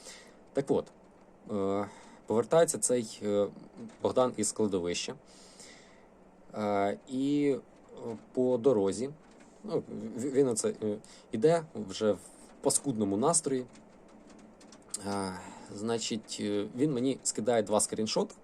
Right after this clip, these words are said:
із, е, сповіщеннями з його аккаунта Instagram. І, коротше, е, ми з ним були грішним ділом подумали, що, е, це комусь, блядь, дуже піздець дохуя весело. Ну, знаєте, є такі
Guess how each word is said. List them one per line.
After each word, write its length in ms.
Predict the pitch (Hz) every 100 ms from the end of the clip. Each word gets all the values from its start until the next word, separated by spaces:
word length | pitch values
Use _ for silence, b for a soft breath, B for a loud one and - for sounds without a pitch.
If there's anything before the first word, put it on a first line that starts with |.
| B B B B B B - -
із, 380 | 151 147 120
е, 180 | 123 120 -
сповіщеннями 640 | - 113 147 147 127 113
з 100 | 98
його 260 | 98 104 123
аккаунта 380 | 95 107 113 98
Instagram. 480 | 98 98 87 80 76 - - - - - - - - - -
І, 280 | 131 151 151 - - -
коротше, 400 | 127 160 160 143 B B B - 117
е, 320 | 113 110 107 107 -
ми 200 | 113 190
з 120 | 202
ним 140 | 165 185
були 220 | 120 151
грішним 380 | 117 135 - 131
ділом 260 | 147 143
подумали, 540 | 131 147 127 113 104 98
що, 300 | - 120 117 B B B -
е, 220 | 92 90
це 180 | - 175
комусь, 340 | - 151 165
блядь, 380 | 107 123 143 107
дуже 240 | 151 165 170 -
піздець 460 | 156 123 - 143 123
дохуя 460 | 139 - 147 147
весело. 540 | 123 123 123 - 87 101
Ну, 80 | 165
знаєте, 560 | - 120 113 92 87 95 95
є 140 | 101
такі 300 | - - 95